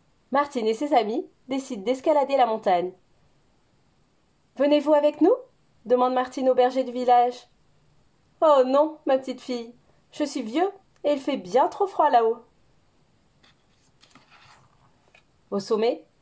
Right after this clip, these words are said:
une famille de daims accueille les courageux sportifs. Mais voilà que la neige se met à tomber. Patapouf est transi de froid. Par bonheur,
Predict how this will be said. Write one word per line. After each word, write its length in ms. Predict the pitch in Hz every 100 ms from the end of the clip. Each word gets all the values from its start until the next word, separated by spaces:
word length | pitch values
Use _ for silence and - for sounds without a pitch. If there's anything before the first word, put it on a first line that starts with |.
| _ 190
une 120 | 165
famille 360 | 233 247 208
de 140 | 180 208
daims 220 | 233 311 -
accueille 340 | 208 220 277 240
les 100 | 202
courageux 360 | 285 262 247
sportifs. 520 | 240 202 - 139 _ _ _ _ _ _ _ _ _
Mais 120 | 254 254
voilà 240 | 240 240
que 100 | 240
la 140 | 226
neige 200 | 226 233
se 120 | 233 226
met 160 | 208
à 80 | 214
tomber. 360 | 220 208 214 - _ _ _ _ _ _ _ _ -
Patapouf 560 | 330 320 302 311 311
est 180 | 277 269
transi 460 | - 320 320 311 269
de 80 | 262
froid. 360 | - 214 - _ _ _ _ _ _ _ _ _
Par 160 | - 208
bonheur, 480 | 180 170 175 220